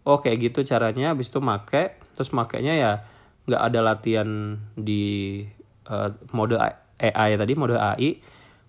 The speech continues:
langsung masuk ke quick match, nyoba hero, itu mah bak-, bakal ngedomba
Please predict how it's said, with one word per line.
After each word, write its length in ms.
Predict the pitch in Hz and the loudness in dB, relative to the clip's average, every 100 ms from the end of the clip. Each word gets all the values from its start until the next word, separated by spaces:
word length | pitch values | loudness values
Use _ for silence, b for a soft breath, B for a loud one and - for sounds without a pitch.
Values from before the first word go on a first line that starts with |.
| - | -2
langsung 400 | 110 107 - 151 | 0 0 2 4
masuk 340 | 139 127 120 | 4 0 -2
ke 20 | 113 | -4
quick 240 | - 104 - | -4 -4 -2
match, 380 | 127 113 107 | -2 -2 -4
nyoba 240 | 123 107 104 | -4 -2 0
hero, 480 | 117 113 117 107 - | 0 2 0 -2 -6
itu 160 | 135 165 | -4 0
mah 240 | 220 135 | 2 4
bak-, 180 | 120 104 | 4 2
bakal 300 | 110 107 110 | 2 0 0
ngedomba 560 | 113 113 135 180 127 | 0 0 2 0 -2